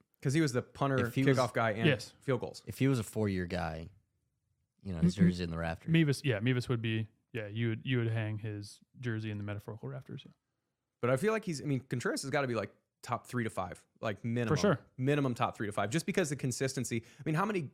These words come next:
Speaker 1: how many times, especially with the young offense, you just talk about the importance of having a really solid kicker. See, you ha-, you have a young offense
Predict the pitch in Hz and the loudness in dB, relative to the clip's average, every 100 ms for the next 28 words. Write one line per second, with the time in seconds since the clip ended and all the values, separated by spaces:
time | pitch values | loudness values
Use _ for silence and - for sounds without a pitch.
0 | - 131 175 190 - - 135 127 117 - | -8 -4 0 -2 -4 -2 0 0 -2 -4
1 | _ _ _ _ _ _ - 131 _ _ | _ _ _ _ _ _ -14 -14 _ _
2 | _ - 147 220 247 226 170 131 135 110 | _ -4 -2 -2 -2 -2 2 2 4 2
3 | 104 98 90 - - 135 127 147 160 143 | 0 -2 -4 -6 -6 -6 -4 0 0 2
4 | 131 113 - 110 110 107 107 104 101 104 | 2 2 2 0 0 0 0 0 -2 -2
5 | 101 101 98 - 90 95 95 _ _ - | -2 -2 -4 -4 -4 -2 -6 _ _ -2
6 | 139 131 _ _ _ _ - - 151 139 | -2 -2 _ _ _ _ -20 -8 0 0
7 | - 123 139 123 117 165 151 110 90 90 | 0 -4 0 2 4 2 2 -2 -4 -10
8 | - | -14